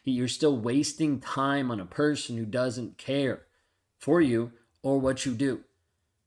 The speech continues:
And so you need to understand, when we talk through narcissistic injury, when we talk through this whole process of, like, "Hey, can I get back at him? Can I do this injury? Can I do this?" There is ways you can do this. Yeah, you can hurt anybody.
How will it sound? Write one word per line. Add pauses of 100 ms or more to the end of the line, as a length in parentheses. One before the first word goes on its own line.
(460)
And
so
you
need
to
understand,
when
we
talk
through
narcissistic
injury, (580)
when
we
talk
through
this
whole
process
of,
like, (160)
"Hey,
can
I
get
back
at
him?
Can
I
do
this
injury? (220)
Can
I
do
this?" (240)
There
is
ways
you
can
do
this.
Yeah,
you
can
hurt
anybody.